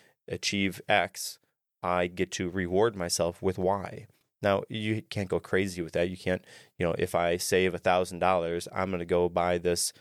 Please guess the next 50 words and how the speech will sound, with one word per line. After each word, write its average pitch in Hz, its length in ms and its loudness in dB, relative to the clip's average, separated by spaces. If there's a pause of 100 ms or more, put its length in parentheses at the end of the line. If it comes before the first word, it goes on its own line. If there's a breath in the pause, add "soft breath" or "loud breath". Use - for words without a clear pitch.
(280 soft breath)
two 127 160 2
thousand 90 400 0
dollar 87 280 0
thing. 101 380 -2
Like - 260 -16
that, 85 220 -10
that's, - 360 -8 (100)
<laughs> 107 320 -6 (960 loud breath)
that, - 220 -2
that's 113 260 -2
not, 101 180 -4
not 98 280 2
how 104 120 2
that 95 180 -2
works. 92 340 -4 (340 loud breath)
Uh, 50 160 -2
so - 140 -6
you 113 80 2
have 117 120 4
to 104 80 -14
keep - 240 -4
the, 101 100 0
the 92 180 -4
reward 90 420 0
kind 90 180 -2
of 87 140 -2
in 95 200 0
line 87 340 2
or, 87 260 0
or, 85 340 0 (460 loud breath)
you 90 80 -2
know, 85 160 2
in 95 120 2
accordance 85 480 -2
to 104 80 -4
whatever 82 300 0
the 80 80 -2
goal 85 320 0
is. 87 220 -8
But - 220 -2 (200 loud breath)
certainly 104 320 0
rewarding 90 540 2
yourself, 85 320 -4
I 85 60 -2
think, 92 180 -8
can 87 120 -8
be, 85 280 -4 (460)
be - 100 -8
a, - 60 -6 (300)
a - 140 -10